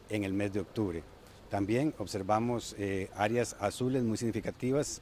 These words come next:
en lo que es el Pacífico Central, incluyendo al Valle Central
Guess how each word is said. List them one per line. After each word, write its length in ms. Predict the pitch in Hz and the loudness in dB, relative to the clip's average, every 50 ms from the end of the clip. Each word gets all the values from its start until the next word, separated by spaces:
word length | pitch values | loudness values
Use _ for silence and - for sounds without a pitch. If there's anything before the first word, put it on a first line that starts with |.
| - | -6
en 140 | - - 95 | -4 -2 -2
lo 100 | 95 87 | -2 -2
que 160 | - 104 101 | -2 -2 -2
es 80 | 92 - | -2 -2
el 80 | 110 98 | -4 -4
Pacífico 500 | - 95 - - 101 - 107 - - 90 | -4 -4 -4 -2 -2 -4 -4 -4 -4 -4
Central, 480 | - 95 87 78 98 110 120 139 143 - - - - - - - | -4 -4 -4 0 2 2 2 2 0 -4 -10 -20 -20 -16 -10 -8
incluyendo 640 | 104 92 - 95 92 92 104 107 110 107 117 120 - - - - | -8 -6 -6 -6 -2 0 0 2 2 2 0 0 -2 -6 -12 -16
al 220 | - - 90 87 80 | -10 -8 -6 -2 0
Valle 220 | 98 101 110 123 | 0 2 2 0
Central 460 | - 104 92 - - 117 123 139 139 | 0 -2 -2 0 2 2 2 2 2